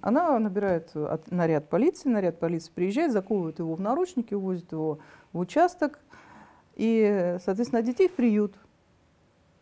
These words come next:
Вот. А потом мальчика, значит, в-, как попадает, они сначала попадают, э, в инфекционную больницу, там, ну, в общем, не, э, чтобы какое-то, значит, исключить заражение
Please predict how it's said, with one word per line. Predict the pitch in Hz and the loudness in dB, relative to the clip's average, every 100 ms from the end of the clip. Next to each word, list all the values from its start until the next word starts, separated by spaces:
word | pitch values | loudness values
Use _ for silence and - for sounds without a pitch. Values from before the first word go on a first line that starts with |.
| - | -10
Вот. | 185 175 151 139 - - | -8 -4 -4 -4 -10 -20
А | - 180 175 175 165 160 - - _ - - | -6 -2 0 0 -2 -4 -10 -16 _ -20 2
потом | 208 277 392 381 294 - - - - | 4 4 2 0 -6 -8 -14 -16 -12
мальчика, | 196 220 220 - 185 | 0 2 2 -4 -6
значит, | 185 190 180 - | -4 -6 -10 -12
в-, | 170 170 - - - _ | -14 -14 -20 -20 -20 _
как | 185 | -6
попадает, | - 185 185 180 170 | -6 -2 2 4 2
они | 180 | -2
сначала | 190 180 175 | -6 -6 -6
попадают, | - 185 180 165 165 | -6 -4 0 -2 -2
э, | 165 160 | -6 -6
в | |
инфекционную | 175 - - - 185 180 | -8 -12 -10 -6 -4 -4
больницу, | 185 240 415 - 156 | -4 -4 -6 -10 -10
там, | 151 165 | -8 -8
ну, | 185 | -8
в | 185 | -8
общем, | - 151 - | -10 -10 -8
не, | 175 | -10
э, | - - - - - - 175 | -10 -14 -14 -18 -20 -20 -20
чтобы | - 170 160 | -14 -10 -8
какое-то, | 151 160 156 143 131 127 - | -8 -8 -8 -8 -8 -8 -10
значит, | - - - - - | -12 -12 -16 -20 -16
исключить | 165 - 156 160 | -14 -12 -10 -10
заражение | 151 147 160 240 277 226 | -6 -6 -2 -2 0 -2